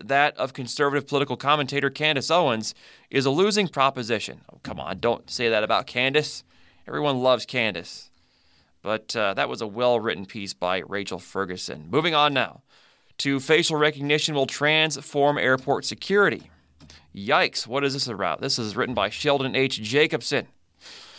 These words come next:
Imagine using technology that never forgets a face while improving airport security and shortening lines. Such technology exists and may be coming to an airport near you. Every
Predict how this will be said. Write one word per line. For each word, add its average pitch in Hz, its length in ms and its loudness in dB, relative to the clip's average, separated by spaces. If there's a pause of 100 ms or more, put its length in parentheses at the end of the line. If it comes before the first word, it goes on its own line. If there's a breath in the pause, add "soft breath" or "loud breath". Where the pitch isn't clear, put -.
(200 loud breath)
Imagine 208 420 4
using 180 320 2
technology 147 640 2
that 131 140 4
never 156 260 4
forgets 147 360 0
a 131 60 -4
face 127 560 2 (260 soft breath)
while 131 220 6
improving 147 520 0
airport 135 420 2
security 180 480 2
and 156 100 2
shortening 143 360 2
lines. 123 460 4
Such 143 280 2 (240 soft breath)
technology 143 640 2
exists 135 500 2
and 135 200 2
may 147 180 4
be 143 140 4
coming 147 320 0
to 143 120 -2
an 135 80 4
airport 135 420 4
near 139 240 0
you. 147 360 2 (480 loud breath)
Every 151 400 4